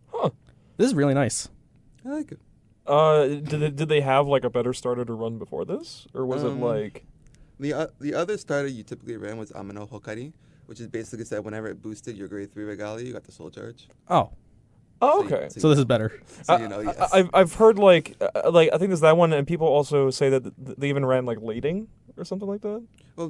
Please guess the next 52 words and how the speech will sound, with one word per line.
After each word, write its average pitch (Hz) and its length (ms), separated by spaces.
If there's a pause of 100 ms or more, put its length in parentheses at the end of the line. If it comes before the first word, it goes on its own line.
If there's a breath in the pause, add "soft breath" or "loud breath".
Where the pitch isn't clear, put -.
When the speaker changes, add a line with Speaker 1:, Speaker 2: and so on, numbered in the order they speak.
Speaker 3:
that, 143 200
that 135 80
was 127 160
more 123 200
of 117 60
the 113 80
newer 110 360
stuff 123 240
that 123 160
came 127 220
out, 131 240
but - 120
that 131 60
Speaker 2:
Yeah. 113 80
Speaker 3:
was 107 140 (380 soft breath)
pri-, 147 180 (120)
primarily 147 360
when 143 160
you 123 80
played 117 220
Regalia, 127 420
you 113 200
ran 104 240
that 101 160
one 123 300 (160)
Speaker 1:
Mm-hmm. 151 320
Speaker 3:
because 123 260
you 127 100
wanted 123 300
it 120 100
for 113 180
the, 107 200
um, 98 360 (380)
the 107 60
Break 117 300
Ride 113 400
and 107 160
to 110 80
Minerva 104 400
turn. 95 300 (320 soft breath)
You - 40
constantly 117 440
Speaker 2:
Right. 117 80
Speaker 3:
wanted 113 240
the 110 80
soul 107 240
charge, 101 420
so - 140
you 98 100
would 95 100
have 135 220
enough 101 220